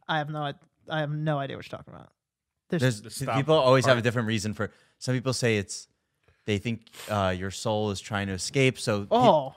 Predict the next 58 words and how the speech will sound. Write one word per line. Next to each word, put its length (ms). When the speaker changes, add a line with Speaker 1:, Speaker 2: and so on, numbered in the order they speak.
Speaker 2:
so 180
people 300
used 180
to 60
say 160
"God 200
bless 260
you" 80
so 140
that 320
God 220
would 120
put 180
your 80
soul 260
back 300
in 80
your 280
ass 320
or 60
whatever. 360
Speaker 1:
Right. 340
Speaker 2:
Another 260
reason 300
is, 80
like, 240
as 80
people 240
said 180
that, 220
oh, 320
back, 400
you 120
know, 140
in 340
five 140
hundred 160
years 160
ago, 80
if 100
you 80
sneeze, 420
there's, 120
like, 100
a 40
fifty 220
percent 260
chance 220
you're 80
dying. 380
'Cause 280
<laughs> 60
they, 200
we 120
don't 100
have 140
medicine. 440
Speaker 1:
<laughs> 40